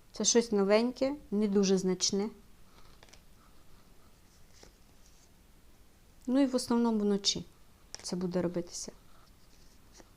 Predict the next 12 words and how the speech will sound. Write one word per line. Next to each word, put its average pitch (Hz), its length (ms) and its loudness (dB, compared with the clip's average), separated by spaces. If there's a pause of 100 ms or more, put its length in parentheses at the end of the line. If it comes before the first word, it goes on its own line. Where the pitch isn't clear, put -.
(1400)
Вони 240 220 4
швидко, 240 440 2
так, 185 200 0
знаєте, 208 540 0 (1800)
дуже 214 280 4
швидко 214 480 4
якісь 185 460 -2
роблять 196 380 0
речі. 180 380 -2 (4000)
Шкодять, 170 680 2 (760)
шкодять, 180 640 -4 (100)
шкодять. - 680 -4